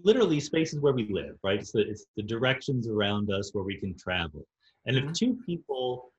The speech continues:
Speaker 1: leave New York and drive to Los Angeles, but they take different routes, you know, one goes north,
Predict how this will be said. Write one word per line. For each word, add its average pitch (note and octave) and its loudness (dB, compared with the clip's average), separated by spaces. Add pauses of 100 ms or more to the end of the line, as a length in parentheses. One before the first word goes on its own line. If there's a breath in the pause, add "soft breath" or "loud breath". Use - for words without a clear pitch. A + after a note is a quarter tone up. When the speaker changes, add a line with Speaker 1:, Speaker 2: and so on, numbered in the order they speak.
(260)
Speaker 1:
leave B2+ 0
New A#2+ 0
York G#2 2 (420 soft breath)
and G#2+ 0
drive G2+ 4
to - -6
Los G2 0
Angeles, G2+ -2
but A2+ 0
they G#2+ 4
take C3+ 0
different C3 2
routes, G#2+ -2
you F2 -10
know, E2+ -6
one G#2 -4
goes G#2 0
north, F#2+ -4